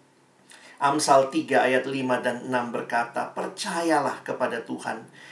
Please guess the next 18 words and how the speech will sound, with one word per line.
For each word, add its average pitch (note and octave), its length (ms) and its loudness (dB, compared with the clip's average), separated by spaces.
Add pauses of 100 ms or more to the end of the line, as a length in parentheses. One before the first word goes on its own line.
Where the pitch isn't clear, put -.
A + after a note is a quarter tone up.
dengan D3+ 460 2
segenap C3 420 -2
hatimu, C3 380 -2
dan F#3 180 6
janganlah B3 460 10
bersandar B3 560 6
kepada A3 320 4
pengertianmu G#3+ 580 2
sendiri. F#3+ 560 -2 (380)
Akuilah A3+ 580 10
Dia A3 160 10
dalam G3+ 240 10
segala F#3 320 8
lakumu, F#3 400 8
maka D#3 280 6
Ia D#3 200 6
akan D3 160 0
meluruskan C3+ 720 -2